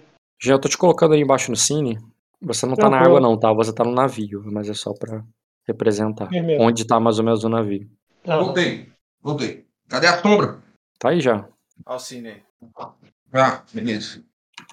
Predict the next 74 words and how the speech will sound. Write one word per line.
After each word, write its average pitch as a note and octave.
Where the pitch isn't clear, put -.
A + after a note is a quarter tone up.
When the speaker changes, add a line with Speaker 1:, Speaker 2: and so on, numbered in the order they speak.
Speaker 1:
O A#2+
Skanda D3+
tá D#3
na C#3
água A#2+
ali, D3
mas A2+
ele B2+
não B2+
tá C#3
na C#3+
água, G#2
ele G2+
tá A2+
no A#2
outro A#2+
navio. G#2
Só -
pra A#2+
vocês -
terem B2+
uma B2+
ideia A#2+
Speaker 3:
Isso. A#2+
Speaker 1:
onde A#2
tá B2
o -
outro A2+
navio, A#2
mais A#2
ou C3
menos. F#2+
Speaker 4:
Enquanto F3+
o, F3
Speaker 3:
Beleza. B2+
Speaker 4:
o... A#2+
o A2+
Marco C3+
não C3
vem, C3
ele C#3+
deu B2+
um C3
tibum, B2
tranquilo. B2+
Speaker 1:
<laughs> A#2
Deu B2
uma A#2+
nadada A2+
ali. A2+
Speaker 4:
É, D3+
por -
que D#3+
não? A#2
Speaker 3:
Mas C4
eu D#4+
não E4
tô D#4+
vendo C#4+
o -
outro C#4
navio, C#4
não. D4
Tô A3+
vendo A3
só A3
a A3
gente A3
na A#3+
po-, -
ah, G#3+
entendi, F3
entendi C#3+
agora. G#2+